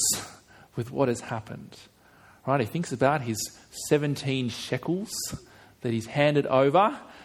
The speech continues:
and he begins to question, what, what was the point of that? Right? What was the point of these things? And we'll see that played out in a moment in the chapter.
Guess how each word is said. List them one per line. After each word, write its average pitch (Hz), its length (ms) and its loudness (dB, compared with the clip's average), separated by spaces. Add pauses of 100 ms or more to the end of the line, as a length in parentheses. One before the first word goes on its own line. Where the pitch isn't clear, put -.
(540)
and 135 120 -2
he 143 60 2
begins 190 360 2
to 185 100 2
question, 190 560 0
what, 170 160 -2 (680)
what 143 160 -2
was 147 140 -6
the 151 80 -2
point 156 320 -2
of 131 80 -4
that? 151 420 -4 (840)
Right? 127 120 4
What 147 140 4
was 139 140 2
the 127 80 -2
point - 580 0 (360)
of 117 180 -2
these 110 300 0
things? 117 280 0
And 139 80 2
we'll 180 100 4
see 262 260 -2
that 180 260 4
played 151 320 2
out 135 260 4
in 127 80 -2
a 120 80 0
moment 135 540 0
in 113 140 -6
the 107 80 -4
chapter. 143 680 -6